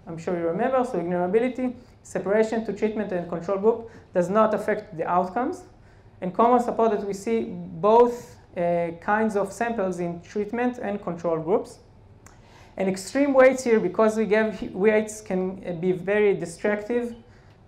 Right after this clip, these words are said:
Uh, we, we can, uh, find some, uh, I don't know, uh, weights that are, uh, hundreds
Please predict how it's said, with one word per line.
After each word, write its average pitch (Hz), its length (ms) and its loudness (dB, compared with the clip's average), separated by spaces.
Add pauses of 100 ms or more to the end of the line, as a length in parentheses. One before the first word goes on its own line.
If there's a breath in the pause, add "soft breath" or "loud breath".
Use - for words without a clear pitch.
Uh, - 80 -10
we, 180 180 -2
we 180 280 2
can, 175 360 -4
uh, 170 400 -4
find 196 320 -4
some, 190 280 -4
uh, 165 220 -4 (340)
I 185 80 -8
don't 175 140 -4
know, 165 240 -4
uh, 156 300 -8 (140)
weights 185 380 -2
that 175 160 2
are, 165 160 4
uh, 160 180 0
hundreds 196 560 -2